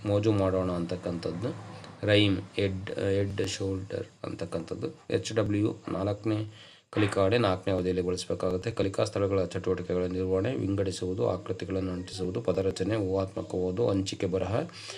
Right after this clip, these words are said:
ವಿಗ್ರಹದಂತೆ ನಿಲ್ಲು, ಸೋನಿ ಮತ್ತು ಟೊಮೊಟೋಸ್ ಕತೆ, ಪುನರಾವಲೋಕನ. ಇಲ್ಲಿ ಇ ಸಿ ನಾಲ್ಕನೇ ಕಲಿಕಾ ಹಾಳೆಯನ್ನು ಬಳಸಬೇಕಾಗುತ್ತೆ ಐದನೇ ಅವಧಿಯಲ್ಲಿ ಅಂತಕ್ಕಂಥದ್ದು.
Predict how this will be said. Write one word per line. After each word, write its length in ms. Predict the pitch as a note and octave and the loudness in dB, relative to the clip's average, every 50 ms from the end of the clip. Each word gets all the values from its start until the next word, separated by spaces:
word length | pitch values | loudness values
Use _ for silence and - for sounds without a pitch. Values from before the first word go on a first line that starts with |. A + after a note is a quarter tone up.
| - - - - | -14 -10 -4 0
ವಿಗ್ರಹದಂತೆ 720 | A2+ A2 G#2+ A#2+ A#2+ B2+ B2 A#2 A2 G#2+ G#2 G2 A2+ A2+ | 0 2 6 10 12 12 12 12 10 10 8 6 6 6
ನಿಲ್ಲು, 340 | G#2 G2 F#2 F#2 F#2 G2 A#2 | 6 6 4 2 2 0 -2
ಸೋನಿ 500 | - - - - - - A2+ A2 A2+ A#2 | -2 -4 -10 -12 -6 0 2 2 2 2
ಮತ್ತು 260 | A2+ G#2+ G#2 G#2 A2 | 2 2 0 0 0
ಟೊಮೊಟೋಸ್ 460 | G#2 G2 F#2+ G2 G2 F#2+ G2 G2 F#2 - | 0 2 2 0 0 0 0 -2 -2 0
ಕತೆ, 260 | - F#2 F2 - C#2+ | -2 -2 0 0 0
ಪುನರಾವಲೋಕನ. 800 | - - G2+ G2+ F#2+ F#2+ F#2 F#2 F#2 F#2 F2+ F2 E2+ F2 F2 F2 F2 F2 - - - - - - - - - | 0 2 2 2 4 4 2 2 0 0 0 0 -2 -2 -2 -4 -4 -8 -10 -14 -14 -14 -14 -14 -14 -8 -4
ಇಲ್ಲಿ 240 | B2+ B2 A#2+ A2 A2 | 0 2 2 2 2
ಇ 40 | A#2 | 2
ಸಿ 320 | A2 - - A#2+ A#2+ - - - | 0 0 0 -2 -2 -4 -6 -4
ನಾಲ್ಕನೇ 420 | - G#2 G2+ G2+ G2+ G2+ - G#2+ | -2 0 2 2 0 0 0 -2
ಕಲಿಕಾ 320 | G2 - F#2+ F#2+ F#2 - G2 | 0 0 0 -2 0 0 0
ಹಾಳೆಯನ್ನು 300 | F#2+ F#2 F#2 F2+ F#2 F2+ | 0 0 0 -2 -2 -2
ಬಳಸಬೇಕಾಗುತ್ತೆ 680 | F2+ F2+ F2+ - - F#2 - G2 F2+ F2+ F2 - - | -2 -4 -4 -4 -4 -4 -2 -2 -2 -2 -2 0 2
ಐದನೇ 320 | B2 G#2+ F#2+ F#2 F2+ F#2 F2+ | 4 4 4 2 0 -2 -2
ಅವಧಿಯಲ್ಲಿ 480 | E2+ E2 D#2+ D#2 D#2 D#2+ E2 E2 E2 | -2 -2 -2 -4 -6 -8 -10 -10 -12
ಅಂತಕ್ಕಂಥದ್ದು. 540 | - - - - - - - - - - - | -12 -12 -12 -14 -12 -12 -14 -14 -14 -16 -16